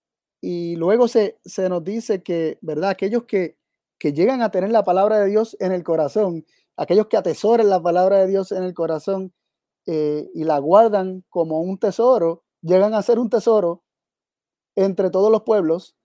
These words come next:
porque, pero luego Dios aclara que mía es toda la tierra. O sea, también los otros pueblos son de Dios, también Dios los considera como, como,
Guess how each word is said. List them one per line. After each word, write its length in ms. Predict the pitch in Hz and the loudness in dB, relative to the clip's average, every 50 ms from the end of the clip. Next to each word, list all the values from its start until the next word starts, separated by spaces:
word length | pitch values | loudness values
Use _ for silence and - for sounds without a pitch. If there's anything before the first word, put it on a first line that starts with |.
| _ _ _ _ _ _ _ _ _ _ _ | _ _ _ _ _ _ _ _ _ _ _
porque, 760 | - 185 175 170 170 180 170 165 165 165 160 160 156 156 156 - - | -2 -2 -2 -2 -4 -4 -2 -2 0 0 0 -2 -2 -4 -4 0 2
pero 220 | 175 175 175 170 | 2 4 4 4
luego 260 | 165 170 180 208 220 | 4 4 4 4 2
Dios 160 | 214 226 240 - | 2 2 0 0
aclara 540 | 220 214 - 220 240 269 247 185 151 - _ _ _ _ _ _ _ _ _ | 0 -2 0 0 0 0 0 -2 -4 -8 _ _ _ _ _ _ _ _ _
que 160 | - 185 170 | -4 -4 -4
mía 220 | 165 175 220 277 262 | -2 -2 -2 -2 -2
es 80 | 233 | -2
toda 180 | - 180 175 170 | -2 -2 0 0
la 120 | 165 151 | 0 -2
tierra. 320 | - 147 135 123 123 117 - _ _ _ _ | -2 -6 -8 -10 -14 -16 -18 _ _ _ _
O 120 | - 139 | -12 -10
sea, 300 | 131 - 170 160 143 135 - _ _ _ | -4 -2 -2 -2 -2 -4 -8 _ _ _
también 360 | - 165 160 160 160 180 214 254 | -2 0 0 2 0 0 2 2
los 160 | 240 202 - | 2 0 0
otros 220 | 208 226 233 226 _ | -2 -2 -4 -2 _
pueblos 480 | 240 240 247 240 226 185 185 185 - _ _ _ _ | 0 2 2 0 -2 -4 -4 -6 -12 _ _ _ _
son 260 | - - 185 202 226 | -8 -4 -4 -2 -2
de 120 | 214 196 | -2 -2
Dios, 360 | 165 143 139 151 165 - _ _ _ _ _ _ | -2 -4 -4 -6 -8 -12 _ _ _ _ _ _
también 380 | - 170 156 156 151 160 170 190 | -4 -4 -4 -2 -2 -4 -2 -2
Dios 100 | 196 196 | -2 -2
los 120 | 202 190 | -2 -4
considera 600 | - 202 190 185 - 180 180 185 190 190 190 - _ _ _ _ | -4 -6 -6 -6 -6 -4 -2 -2 -2 -2 -4 -6 _ _ _ _
como, 520 | - 175 160 160 156 156 151 151 - - | -4 -4 -4 -2 -4 -6 -6 -8 -10 -8
como, 760 | - 165 156 156 151 151 147 147 147 143 143 143 139 135 - | -8 -6 -6 -6 -6 -8 -6 -6 -8 -8 -8 -10 -12 -14 -18